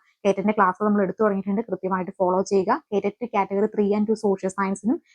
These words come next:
കേറ്ററ്റ് category three and two psychology-ിനും കംപ്ലീറ്റ് സ്റ്റഡി മെറ്റീരിയൽസ് ലഭ്യമാണ്. നിങ്ങൾക്ക് സ്റ്റഡി മെറ്റീരിയൽസ് വേണമെങ്കിൽ സ്ക്രീനിൽ കാണുന്ന നമ്പറിൽ ക-, എന്താണ് കേറ്ററ്റ് ഏതാണോ വേണ്ടത് WhatsApp മെസ്സേജ് ചെയ്താൽ മതി കേട്ടോ.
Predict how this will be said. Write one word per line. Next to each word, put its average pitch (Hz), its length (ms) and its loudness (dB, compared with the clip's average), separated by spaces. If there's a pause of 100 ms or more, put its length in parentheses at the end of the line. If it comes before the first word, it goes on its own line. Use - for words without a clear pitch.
(140)
കേറ്ററ്റ് 196 280 2
category 196 280 0
three 208 160 2
and 202 140 0
two 208 120 -6
psychology-ിനും 190 580 0
കംപ്ലീറ്റ് 196 440 2
സ്റ്റഡി 185 280 -2
മെറ്റീരിയൽസ് 208 400 -2
ലഭ്യമാണ്. 190 420 0
നിങ്ങൾക്ക് 190 280 -6
സ്റ്റഡി 185 260 -2
മെറ്റീരിയൽസ് 208 380 -2
വേണമെങ്കിൽ 196 260 -2
സ്ക്രീനിൽ 196 340 0
കാണുന്ന 185 240 0
നമ്പറിൽ 180 260 0 (460)
ക-, 156 160 8
എന്താണ് 190 280 -4
കേറ്ററ്റ് 202 380 0 (220)
ഏതാണോ 202 380 4
വേണ്ടത് 196 340 0
WhatsApp 170 300 -2
മെസ്സേജ് 175 260 0
ചെയ്താൽ 147 220 0
മതി 147 200 -2
കേട്ടോ. 330 200 4